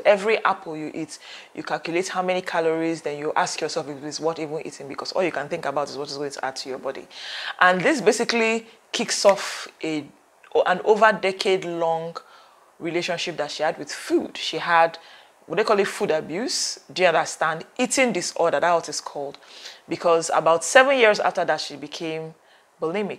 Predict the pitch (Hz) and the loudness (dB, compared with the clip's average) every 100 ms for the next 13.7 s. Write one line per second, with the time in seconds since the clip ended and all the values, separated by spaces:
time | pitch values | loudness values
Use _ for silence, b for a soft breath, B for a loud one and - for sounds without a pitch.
0 | - 151 180 208 220 - 156 156 165 165 | -8 -4 -2 2 2 2 -2 -2 0 0
1 | 170 - 143 160 - 175 165 156 - - | -4 -6 -6 -4 -6 -8 -8 -8 -10 -12
2 | 147 175 - - - 147 135 135 113 131 | -12 -12 -14 -18 -8 -6 -4 -4 -4 -6
3 | - - - 127 123 127 147 B B B | -8 -16 -20 -16 -14 -12 -14 B B B
4 | B - 151 - 196 208 196 185 175 - | B -8 -6 -4 -2 0 0 0 -2 -2
5 | 151 - 156 151 143 - 143 - - - | -4 -2 -4 -4 -8 -10 -10 -10 -10 -12
6 | 123 139 - - 156 151 151 143 - 143 | -10 -10 -8 -6 -4 -4 -6 -8 -14 -12
7 | 143 - 143 139 151 165 165 - 135 131 | -10 -6 -6 -4 -2 -2 -4 -10 -10 -10
8 | 123 - B B B B - 143 139 139 | -14 -16 B B B B -8 -4 -2 -4
9 | - 151 - 143 165 165 - - - 147 | -6 -6 -8 -4 -4 -4 -6 -6 -8 -4
10 | 143 139 151 - - 147 - 147 - 139 | -4 -4 -10 -10 -12 -12 -6 -6 -6 -12
11 | - - - B B B B - 165 - | -12 -14 -16 B B B B 2 2 2
12 | - - 175 - 196 254 180 156 - 156 | -8 -2 0 4 8 8 8 -4 -8 -6
13 | 180 165 160 131 - - | -4 -4 -6 -8 -12 -14